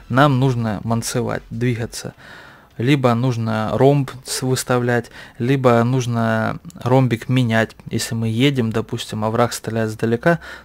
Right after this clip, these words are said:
нам нужно поворачивать танк влево, вправо, и он может ошибиться и стрельнуть не туда. Если вблизи он че-то нам выцеливает, нужно наискосок ездить, чтобы наши уязвимые зоны по горизонтали двигались влево-вправо.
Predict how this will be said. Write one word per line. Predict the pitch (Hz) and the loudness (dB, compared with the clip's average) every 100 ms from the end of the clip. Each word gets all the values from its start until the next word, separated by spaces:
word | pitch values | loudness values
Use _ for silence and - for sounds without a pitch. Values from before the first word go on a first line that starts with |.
| - | -4
нам | 123 | 0
нужно | 139 131 120 | 2 0 0
поворачивать | 120 120 117 - - | 2 4 2 0 -8
танк | 113 110 | -6 -4
влево, | 110 143 175 117 | -2 0 2 0
вправо, | - 120 143 139 113 | -2 0 2 2 0
и | |
он | 113 127 | 2 0
может | 113 123 120 | 0 0 -2
ошибиться | 113 - 120 160 - 110 | -4 -4 -2 -4 -4 -10
и | |
стрельнуть | - 117 123 117 - | -8 -4 -2 -4 -8
не | |
туда. | - - 98 - - - - - - | -14 -8 -8 -8 -16 -20 -20 -14 2
Если | 135 139 139 | 4 4 2
вблизи | 123 120 131 135 139 156 127 - | 0 2 2 2 2 0 0 -4
он | 117 113 | -4 -2
че-то | 120 113 | -2 0
нам | 113 113 | 0 0
выцеливает, | 113 117 - 107 104 | 0 -2 -2 -2 -2
нужно | 143 139 123 | -2 0 2
наискосок | 120 120 127 - 117 - | 2 0 -2 -2 -4 -4
ездить, | 107 107 120 - - - - - | -8 -6 -10 -16 -18 -20 -20 -18
чтобы | - 123 117 | -6 -4 0
наши | 117 123 - | 0 0 0
уязвимые | 117 113 117 113 | -2 0 0 0
зоны | 113 165 160 | 2 4 2
по | 123 - | 0 -2
горизонтали | 117 113 113 113 113 160 135 | 0 0 0 -2 2 2 2
двигались | 113 135 135 123 120 - | 0 0 2 0 0 -4
влево-вправо. | - 113 120 117 - - 107 98 | -4 0 2 0 -6 -4 -2 -2